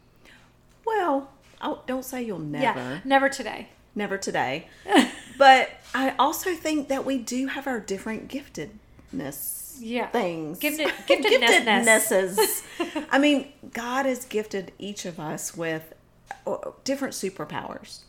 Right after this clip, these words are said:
Speaker 2: Mm.
Speaker 1: It's not that we, you know, aren't good at things. We're just not as good at some things. We're better than others.
Speaker 2: Right.
Speaker 1: And we need to focus on those. I mean, thank goodness not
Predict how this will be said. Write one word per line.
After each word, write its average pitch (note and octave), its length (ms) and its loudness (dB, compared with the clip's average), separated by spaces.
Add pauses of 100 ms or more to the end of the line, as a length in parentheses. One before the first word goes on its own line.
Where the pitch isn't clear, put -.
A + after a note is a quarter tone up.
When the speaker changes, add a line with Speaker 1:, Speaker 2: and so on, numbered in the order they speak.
Speaker 2:
Mm. C#4+ 520 -8
Speaker 1:
It's G3+ 180 -2
not A3+ 400 4
that F#3 220 0
we, F#3 480 -2
you G3+ 120 -4
know, D3+ 360 -4
aren't F#3 280 0 (1300)
good G#3 180 0
at - 180 -4 (460)
things. C#3+ 640 -6 (140)
We're A3 100 -8
just B3 320 -8
not F#3+ 380 -4
as F#3+ 160 -6
good E3+ 360 -2
at D#3 200 -4
some G3 160 -6
things. D#3+ 420 -6 (320)
We're F#3 140 -8
better D3 220 -8
than D#3 100 -10
others. - 420 -16 (240)
Speaker 2:
Right. G#3+ 800 -4
Speaker 1:
And C4+ 160 2
we D4+ 80 4
need D4+ 140 4
to D#4 80 -8
focus G#4 340 0
on D#3+ 140 2
those. C#3 260 0
I G3+ 60 0
mean, G#3 180 0
thank C4 240 4
goodness C4 360 6
not A3+ 200 4